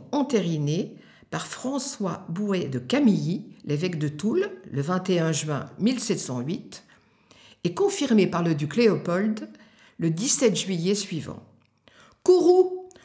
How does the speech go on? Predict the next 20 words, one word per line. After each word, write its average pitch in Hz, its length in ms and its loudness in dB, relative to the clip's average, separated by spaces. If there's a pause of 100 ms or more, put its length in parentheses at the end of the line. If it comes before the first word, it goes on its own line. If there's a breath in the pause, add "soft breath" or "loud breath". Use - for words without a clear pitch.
(120 loud breath)
courroux 320 440 6
et 247 80 8
refus 294 420 4
du 254 140 6
prieur 277 460 4
de 220 100 8
Les 269 160 4
Saint-Christophe, 233 880 2
Don 262 180 2
Calmet, 208 600 4 (460 loud breath)
celui-là 247 540 6
même 208 320 4
qui 220 140 -2
se 220 160 2
rendra 175 420 -2
célèbre 202 560 0
plus 185 200 -2
tard 185 420 -6 (360 soft breath)
à 196 60 -2
Senones. 143 560 -4